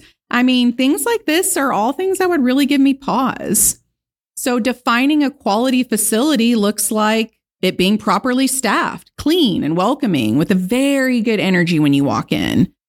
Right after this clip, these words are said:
The instructors and students should be engaged and look like they enjoy what they're doing. A good facility will be happy to sit down with you and answer any questions, and they'll also happily boast about what sets them apart,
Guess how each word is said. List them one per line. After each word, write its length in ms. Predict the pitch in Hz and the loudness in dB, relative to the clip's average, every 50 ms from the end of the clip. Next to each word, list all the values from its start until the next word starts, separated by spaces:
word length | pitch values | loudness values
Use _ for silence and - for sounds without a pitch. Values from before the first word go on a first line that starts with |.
| _ | _
The 100 | - 233 | 0 0
instructors 560 | 240 233 233 - - 269 311 294 - 277 269 233 | 2 2 0 0 0 -2 -2 0 0 0 0 2
and 140 | 233 233 | 2 2
students 420 | 233 - - 254 254 254 - - - | 0 2 2 2 2 2 2 0 0
should 140 | - 190 190 | 0 0 0
be 140 | 202 190 | 2 2
engaged 680 | 185 185 180 170 180 180 196 214 202 180 170 165 170 - | 2 2 2 2 2 0 2 2 2 2 0 0 -2 0
and 140 | 170 165 170 | 0 0 2
look 180 | 185 208 - | 0 0 -2
like 180 | - 269 269 269 | -2 -2 -2 0
they 120 | 285 269 | 0 0
enjoy 420 | 269 262 233 180 180 160 170 214 254 | 2 2 2 2 0 0 0 0 0
what 140 | 262 254 - | -2 -2 -2
they're 160 | 240 202 190 | -2 -2 -2
doing. 760 | 170 147 - 139 269 277 - - 53 50 - - 190 - - - _ _ _ _ _ | 0 0 0 2 2 0 0 -2 -4 -2 -2 0 0 -2 -4 -8 _ _ _ _ _
A 80 | - 196 | -4 -2
good 240 | 202 240 294 370 - | 0 0 0 0 -2
facility 600 | - 440 427 - - 226 202 202 226 254 285 285 | -2 -4 -2 -2 -2 -2 -2 0 0 0 0 0
will 160 | 262 226 220 | 2 2 2
be 140 | 196 214 208 | 2 2 0
happy 480 | 190 190 - - 196 190 208 - 254 247 | 0 0 -2 -2 -2 -2 0 0 0 0
to 100 | 247 240 | 0 0
sit 240 | 233 - - 170 139 | 0 -2 -2 -2 0
down 240 | 165 156 151 160 | 0 0 2 2
with 160 | 190 214 214 - | 0 0 0 0
you 140 | 233 226 | 0 2
and 80 | 202 - | 2 2
answer 400 | 120 175 180 - - 160 - - - | 2 2 2 2 0 -2 -2 -2 -2
any 420 | 180 202 208 220 226 226 233 233 | 0 0 2 2 2 2 2 2
questions, 840 | 233 - - 202 175 - - - - - 262 277 285 285 294 285 285 285 - | 0 -2 -2 -2 -2 -2 -2 -4 -4 -2 0 2 2 2 2 2 0 -2 -2
and 180 | 196 202 208 | -2 0 0
they'll 180 | 202 190 190 - - | 0 0 0 -2 -2
also 360 | 208 254 - - - 370 320 | -2 -2 -2 -2 -2 -2 -2
happily 680 | 220 - - - - 220 226 254 - 285 277 294 269 | -2 -4 -6 -4 -2 -2 -2 -2 -2 0 0 2 2
boast 500 | 202 165 - 170 180 208 170 127 - - | 2 0 0 0 0 0 0 -2 -2 -4
about 280 | - 170 170 151 135 147 | -2 -2 -2 -2 0 0
what 200 | 170 175 - - | 0 -2 -2 -2
sets 300 | - - 160 - - - | -2 -2 -2 -2 -2 -2
them 180 | - 151 135 120 | 0 0 0 0
apart, 460 | 117 - - 101 76 73 65 - | 0 0 -2 -2 0 -2 -4 -6